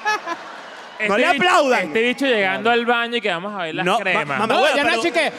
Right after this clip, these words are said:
Speaker 3: red flag es revisarle el celular y que tenga mensajes con otro.
Speaker 2: No.
Speaker 3: Y tú quedas, "Bueno,
Speaker 2: Pero es que
Speaker 3: está
Speaker 2: ustedes
Speaker 3: bien".
Speaker 2: se imaginaron que yo era que si el Grinch entrando a la vaina, ¿sabes?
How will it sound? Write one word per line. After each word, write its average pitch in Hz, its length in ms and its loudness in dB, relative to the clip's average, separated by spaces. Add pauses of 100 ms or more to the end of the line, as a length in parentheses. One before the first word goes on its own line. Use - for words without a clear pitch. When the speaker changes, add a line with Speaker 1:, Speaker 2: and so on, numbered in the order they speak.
(500)
Speaker 3:
red 277 200 2
flag 277 280 0
es 311 100 2
revisarle 277 460 2
el 285 40 2
celular 285 360 2
y 233 40 2
que 220 80 0
tenga 202 200 -2
mensajes 202 500 0
con 185 220 0
otro. 185 300 2
Speaker 2:
No. - 80 2 (300)
Speaker 3:
Y 190 60 0
tú 202 140 2
quedas, 214 180 2
"Bueno, 220 200 2
Speaker 2:
Pero 254 120 4
es 262 60 -2
que 302 80 0
Speaker 3:
está 233 80 0
Speaker 2:
ustedes 302 160 4
Speaker 3:
bien". - 80 0
Speaker 2:
se 349 80 0
imaginaron 269 420 0
que 339 140 -2
yo 254 60 4
era 285 60 2
que 339 120 -2
si - 100 -2
el 233 100 2
Grinch 247 400 2
entrando 311 420 2
a - 20 2
la 277 80 2
vaina, 226 240 2 (160)
¿sabes? - 220 4